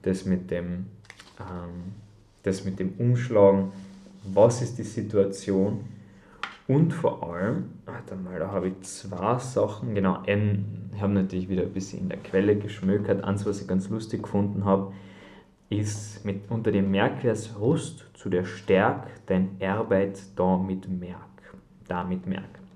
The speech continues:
Es ist zu wissen, wenn du mit dem Entrüsthau zuhauest, das sollst du tun mit Stärk deines Messers. Und jetzt könnt ihr mich natürlich irren, aber wenn ich das recht im Kopf hab, dann steht beim,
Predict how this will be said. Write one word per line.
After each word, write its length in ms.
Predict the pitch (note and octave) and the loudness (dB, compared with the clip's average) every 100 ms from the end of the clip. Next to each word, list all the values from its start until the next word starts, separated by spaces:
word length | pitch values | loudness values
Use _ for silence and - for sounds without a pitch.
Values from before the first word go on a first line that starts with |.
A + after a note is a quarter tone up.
| - - - - - - - - - | -20 -20 -20 -20 -20 -20 -20 -18 -4
Es 120 | G#2+ | 2
ist 180 | F3+ - | 2 2
zu 160 | D#3 B2+ | 0 2
wissen, 480 | C3+ C3 G3+ G3 | 2 2 2 6
wenn 160 | B2 A#2+ | 8 8
du 60 | B2 | 6
mit 260 | A#2+ A#2+ | 4 4
dem 300 | A2 G#2+ G#2+ - | 0 2 -2 -2
Entrüsthau 1000 | G#2 G#2 A2 C3+ F#3 - - A2+ A2+ A2 | -4 -2 2 2 2 -2 2 8 8 6
zuhauest, 960 | - A2+ G#2+ A#2 G2+ G#2 D3 - - - - - - - | -4 -4 -2 2 6 6 6 0 -12 -18 -20 -20 -18 -2
das 200 | G2+ G2+ | -2 6
sollst 320 | A#2 A#2 - | 6 6 0
du 80 | G2+ | -8
tun 540 | G2+ - B2 E3 - F#2 | -8 -2 0 0 0 -4
mit 200 | G2+ - | -4 -6
Stärk 680 | - - F#2 A#2+ D3 - | -12 2 4 4 0 -8
deines 380 | F#2 F#2 F#2+ - E2+ | 2 2 2 -2 -8
Messers. 640 | E2+ F2 - - - - - - - - - - - - - - - | -8 -8 -8 -10 -10 -20 -20 -20 -20 -20 -20 -20 -20 -20 -20 -20 -4
Und 80 | F#2+ | -2
jetzt 160 | F2+ | -2
könnt 260 | - A2 - | 0 0 2
ihr 60 | B2+ | 4
mich 120 | A#2 | 4
natürlich 680 | G2+ G2+ G2 F#2 - - | 4 2 2 2 -2 -10
irren, 420 | F2+ G2+ C#3 F3 - | 0 4 4 2 0
aber 200 | G2+ G2 | 0 2
wenn 100 | G#2+ | 2
ich 100 | G2+ | 2
das 240 | G2 - | 0 -2
recht 280 | - - - | -2 -2 -8
im 160 | A2+ | -8
Kopf 260 | - A#2 - | -6 -6 -2
hab, 160 | A#2 G2 | -2 0
dann 140 | F#2+ | -4
steht 580 | - - F#2+ F#2+ G2 - | -4 -8 -2 0 0 -2
beim, 380 | F#2 F#2 F#2+ | 0 0 -2